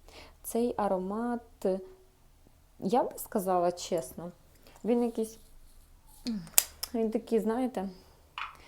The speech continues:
всесезонний. Але от якщо ви, м, є цінителем саме ароматів від Chanel,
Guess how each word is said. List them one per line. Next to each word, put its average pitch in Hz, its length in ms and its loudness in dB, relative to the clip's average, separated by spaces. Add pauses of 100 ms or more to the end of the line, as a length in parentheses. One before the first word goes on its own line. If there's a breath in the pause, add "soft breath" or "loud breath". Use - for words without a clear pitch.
(300 loud breath)
всесезонний. 185 1120 0
Але 240 440 6
от 214 140 4 (520 loud breath)
якщо 220 240 4
ви, 220 160 2 (540)
м, 208 640 2
є 190 320 6
цінителем 180 1040 4 (320 loud breath)
саме 185 360 0
ароматів 190 500 0
від 180 100 2
Chanel, 220 520 -2